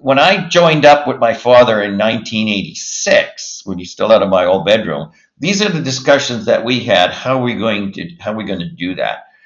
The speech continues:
And so we started to look at what could we diversify more into. So the example that you used, which was the cultivation of, of cultivated products for the Japanese market,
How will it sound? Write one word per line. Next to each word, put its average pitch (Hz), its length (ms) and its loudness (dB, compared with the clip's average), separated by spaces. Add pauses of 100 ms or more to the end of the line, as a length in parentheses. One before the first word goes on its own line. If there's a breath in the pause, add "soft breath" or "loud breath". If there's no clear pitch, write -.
(140 soft breath)
And 104 160 -6
so 117 200 2
we 107 60 -4
started 117 380 0
to 104 80 -8
look 101 240 -2
at 95 280 4
what 87 300 -2
could 92 160 -14
we 90 160 -6
diversify 85 840 -4 (120)
more 87 360 -6
into. 85 420 -10 (480)
So 131 200 0
the 135 140 2
example 156 500 0
that 123 240 2
you 131 100 4
used, 104 440 2
which 95 200 -12
was 95 160 -8
the - 80 -12
cultivation 101 880 -2 (100)
of, 85 280 -4
of - 160 -10
cultivated 90 560 -6
products 85 360 -4
for 78 100 -20
the 71 120 -20
Japanese 76 580 -6
market, 92 400 -2